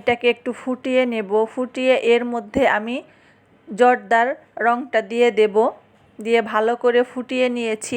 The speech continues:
এখন আমি চাউলগুলো সেদ্ধ করে রেখেছিলাম আধা সিদ্ধ, ওইটা দিয়ে দিলাম। দিয়ে আমি চিনির সাথে ভালো করে মিশিয়ে নেব। তোমরা চাইলে, উম, চালটা যখন সেদ্ধ করবে তখনও জর্দার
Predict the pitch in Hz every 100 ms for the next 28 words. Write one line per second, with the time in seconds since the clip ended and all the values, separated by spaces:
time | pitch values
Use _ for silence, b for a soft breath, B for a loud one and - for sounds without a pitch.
0 | 220 226 247 226 233 233 - 226 220 254
1 | - - - _ 226 240 226 233 269 240
2 | 202 233 226 226 214 233 247 226 - 220
3 | 226 240 - 208 226 214 - 214 196 226
4 | 214 214 214 202 233 220 208 208 233 370
5 | B B B 226 233 240 - 214 226 233
6 | - 254 262 - 220 - 220 208 214 226
7 | 220 240 240 226 233 - - 214 214 214
8 | 196 214 285 _ B B B 262 254 254
9 | 254 254 247 247 247 247 _ 127 240 240
10 | 220 247 240 254 240 214 247 - 240 247
11 | B B - - 247 202 254 240 233 208
12 | 220 247 254 254 233 233 226 233 202 226